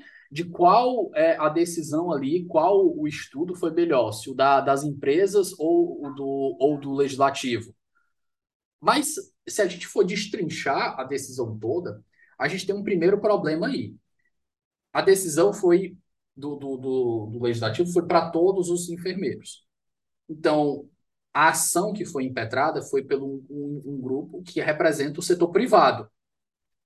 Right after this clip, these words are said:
E ele, com base no setor privado, usando uma lei que é destinada pro setor público,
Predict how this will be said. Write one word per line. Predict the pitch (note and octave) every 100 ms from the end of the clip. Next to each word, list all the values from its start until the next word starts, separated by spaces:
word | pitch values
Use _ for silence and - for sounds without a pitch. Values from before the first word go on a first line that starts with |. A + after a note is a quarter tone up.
| _ _ _
E | F#3
ele, | F#3 G#3+ G#3+
com | A#3 F3+
base | E3+ A#3 A3
no | G#3
setor | F#3 - D3
privado, | F3+ F3+ C3 A#2 A#2+ - - _
usando | B3+ A#3+ E3+ A#3+ D4 G#3
uma | G#3+ F#3+
lei | D3+ F3+ G3
que | E3+
é |
destinada | F3+ F#3+ - F3 F#3 F3+
pro | F3
setor | E3 D#3 D#3+
público, | F3+ A3+ G#3+ -